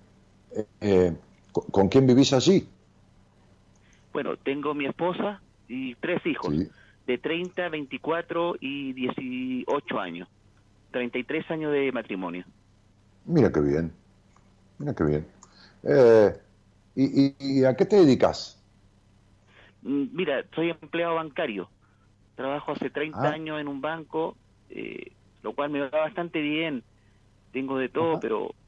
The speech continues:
Speaker 2: eh, me falta, eh, tengo
Speaker 1: La
Speaker 2: lo que
Speaker 1: carrera
Speaker 2: tú dices,
Speaker 1: bancaria,
Speaker 2: vacío
Speaker 1: digamos, la
Speaker 2: existencial.
Speaker 1: carrera bancaria, ¿has llegado a algún cargo así un poco jerárquico, jefe de algún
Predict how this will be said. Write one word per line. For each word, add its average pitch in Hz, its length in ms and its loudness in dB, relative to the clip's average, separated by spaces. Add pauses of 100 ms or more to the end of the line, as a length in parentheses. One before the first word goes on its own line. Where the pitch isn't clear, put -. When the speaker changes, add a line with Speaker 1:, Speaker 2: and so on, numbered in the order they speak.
(320)
Speaker 2:
eh, 76 340 -14
me 104 120 -16
falta, 120 580 -6
eh, 98 340 -8
tengo 123 260 -2
Speaker 1:
La 110 80 6
Speaker 2:
lo 95 60 2
que 117 60 6
Speaker 1:
carrera 165 260 6
Speaker 2:
tú 156 100 4
dices, 131 140 0
Speaker 1:
bancaria, 131 320 2
Speaker 2:
vacío 117 160 0
Speaker 1:
digamos, 95 300 0
la 85 60 2
Speaker 2:
existencial. 107 60 2
Speaker 1:
carrera 123 240 4
bancaria, 110 360 2
¿has 110 160 2
llegado 110 560 2
a 95 60 2
algún 101 480 -6
cargo 110 300 4
así 92 180 -2
un 98 100 -4
poco 98 440 4
jerárquico, 104 640 4
jefe 95 320 -4
de 85 80 2
algún 82 400 -4